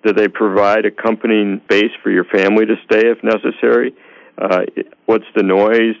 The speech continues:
the, the cleanliness? Uh, are there interruptions in your care? Those are just a few of the things. And the final thing that we often talk about in the book is, can you even understand the bill that they send you? I think the complexities of billing have become quite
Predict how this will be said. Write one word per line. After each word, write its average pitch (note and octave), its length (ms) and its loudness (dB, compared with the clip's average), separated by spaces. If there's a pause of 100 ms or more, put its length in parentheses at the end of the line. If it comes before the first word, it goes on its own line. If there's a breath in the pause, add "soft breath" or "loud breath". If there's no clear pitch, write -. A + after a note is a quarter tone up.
(120)
the, F2+ 260 0 (100)
the F2 60 -4
cleanliness? G#2+ 800 0 (100)
Uh, F2+ 240 -2 (100)
are F2+ 140 -2
there G2 180 2
interruptions G#2+ 680 0
in G#2 100 -4
your F#2+ 120 -4
care? G#2+ 500 0 (600 loud breath)
Those D3+ 200 0
are C#3 80 -4
just B2+ 240 0
a G#2+ 80 -2
few A2+ 240 0
of A#2+ 80 2
the B2 80 0
things. D3 380 0 (480 soft breath)
And A2+ 160 0
the A2 60 0
final B2 460 0 (100)
thing A2+ 240 0
that A2 140 0
we G#2 120 2
often G#2 340 0
talk G2+ 300 -2
about G2 300 -2
in - 60 -12
the F#2 60 -6
book G2+ 400 0
is, G2+ 220 -4
can A#2 160 0
you A2+ 180 2
even G#2+ 140 2
understand G#2+ 560 0
the F#2 40 0
bill G#2+ 300 0
that F#2 180 -4
they E2+ 220 0
send E2+ 220 -2
you? F2 240 -6 (120)
I G2+ 60 -6
think G#2 280 -2
the G2+ 80 -4
complexities G#2 840 -4
of F#2 220 -4
billing G#2+ 360 0
have F#2+ 120 -4
become F#2+ 440 -4
quite A2 360 -2